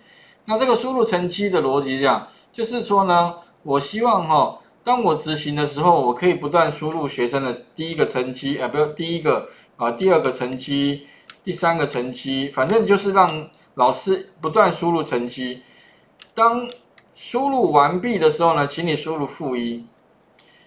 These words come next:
也就是说呢，哈，当输入负一的时候，那表示什么？表示我已经输入完毕了。那就请你把上面的这几个学生的成绩做什么？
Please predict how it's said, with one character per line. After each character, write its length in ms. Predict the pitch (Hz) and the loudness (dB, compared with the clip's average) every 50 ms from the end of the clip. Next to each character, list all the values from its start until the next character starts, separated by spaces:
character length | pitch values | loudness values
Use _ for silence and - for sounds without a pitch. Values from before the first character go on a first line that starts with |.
| - - - _ | -20 -20 -14 _
也 440 | 156 151 156 156 151 151 151 151 147 | 0 4 6 6 8 8 8 6 6
就 220 | - 247 254 233 | 2 -2 -2 -2
是 160 | - 233 226 | 0 0 -2
说 260 | 214 - 190 185 180 | 0 2 4 4 4
呢， 120 | 170 160 151 | 4 0 0
哈， 300 | 151 139 123 - - - - _ _ _ _ _ _ _ _ | 2 0 0 0 -2 -8 -18 _ _ _ _ _ _ _ _
当 260 | - 214 208 214 226 220 | 0 0 0 0 0 -6
输 240 | 214 - 208 214 | -4 -2 -2 -2
入 140 | 220 214 202 | 0 0 -2
负 300 | 180 - 202 190 180 170 | -2 -2 -2 -2 0 0
一 80 | 165 160 | 0 -2
的 120 | 151 143 | -2 -4
时 140 | - - 147 | -2 -2 -2
候， 300 | 139 127 113 - - - _ _ _ _ _ _ _ _ _ _ _ _ _ | -2 -2 -2 -4 -10 -18 _ _ _ _ _ _ _ _ _ _ _ _ _
那 180 | 202 226 233 | 0 2 2
表 320 | - - - 151 139 - 120 | 2 2 0 -2 -2 -2 -2
示 160 | - 175 175 | -2 -4 -6
什 100 | 143 131 | -6 -6
么？ 280 | 110 107 101 95 - _ _ _ _ | -8 -8 -10 -12 -14 _ _ _ _
表 280 | 151 143 139 131 131 | -2 2 2 2 2
示 460 | 127 - - 226 226 190 170 - - 143 | 0 -2 -8 -4 -2 -2 -2 -2 -6 -10
我 300 | 143 127 131 135 156 170 | -10 -6 -4 -2 -2 -2
已 160 | 165 127 120 | -4 -8 -10
经 220 | 117 - 160 170 160 | -8 -8 -10 -10 -10
输 180 | - - 156 | -8 -8 -6
入 140 | 151 151 139 | -6 -4 -2
完 260 | 123 113 113 117 120 | -2 -2 -4 -4 -8
毕 160 | 120 135 117 | -8 -8 -8
了。 160 | 107 98 95 - - _ _ _ _ _ _ _ _ _ _ - | -8 -10 -14 -16 -18 _ _ _ _ _ _ _ _ _ _ -4
那 220 | 220 247 233 208 - - - | 0 0 0 0 -2 -6 -10
就 240 | - 254 247 214 190 | -2 0 0 0 0
请 320 | - - - 165 175 185 | -2 -6 -8 -6 -4 -4
你 100 | 190 185 | -4 -2
把 440 | 180 160 135 110 107 107 - - _ | 0 0 0 0 0 -4 -8 -16 _
上 420 | _ - - - - 208 202 202 202 | _ -20 -14 -6 -4 -2 -2 -2 -4
面 380 | 208 214 214 190 170 160 147 | -4 -2 -2 -2 -4 -6 -4
的 200 | 143 156 151 143 | -2 0 0 0
这 300 | 143 - - 214 202 170 147 | -2 -4 -4 -2 -2 -2 -4
几 280 | - - - 127 117 | -6 -10 -12 -12 -12
个 180 | 107 113 127 127 | -6 -6 -6 -6
学 220 | 123 - 135 135 | -4 -4 -4 -4
生 160 | 135 156 156 | -2 -2 -4
的 80 | 151 139 | -4 -6
成 240 | 135 - 123 120 123 | -6 -6 -8 -8 -8
绩 180 | 123 135 135 | -6 -8 -8
做 160 | 131 139 131 120 | -6 -4 -6 -6
什 140 | - 98 | -6 -10
么？ 240 | 95 92 95 92 - | -12 -12 -12 -12 -14